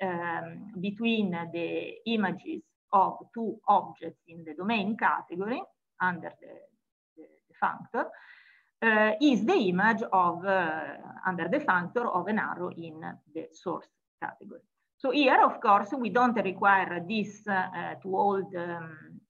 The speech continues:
uh, for the arrow, but only, uh, to hold locally. Mm?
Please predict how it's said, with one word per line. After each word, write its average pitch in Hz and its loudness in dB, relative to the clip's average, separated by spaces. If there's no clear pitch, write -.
uh, 160 -10
for 185 0
the 202 -2
arrow, 240 4
but 185 2
only, 220 -2
uh, 170 -6
to 254 0
hold 180 0
locally. - 0
Mm? 247 -2